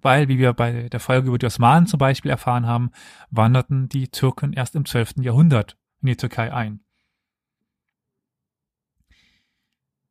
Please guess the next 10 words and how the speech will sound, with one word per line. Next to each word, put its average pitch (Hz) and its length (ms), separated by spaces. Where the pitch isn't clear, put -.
Zu 170 100
dieser 175 220
Zeit 160 300
entwickelten 156 420
sich 147 280
im 120 160
persischen 160 560
Raum, 123 360
der 127 100
damals 151 720